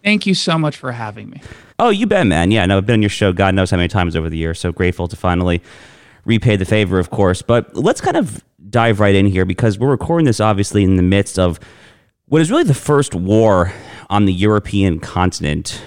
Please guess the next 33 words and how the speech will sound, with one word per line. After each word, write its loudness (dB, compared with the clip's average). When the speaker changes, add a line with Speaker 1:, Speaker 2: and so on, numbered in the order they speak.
Speaker 2:
really 2
kind 0
of -8
in 0
earnest. -2
I -4
mean, 2
you, 0
you -2
could 2
argue, 2
obviously, 0
kind -2
of 2
the 2
bombing 0
of -6
Sarajevo 0
and 0
Bosnia 0
back 0
in -2
the -6
Clinton 0
administration, 0
but -2
really 2
in 0
earnest 0
since 0
World 2
War 2
Two. 0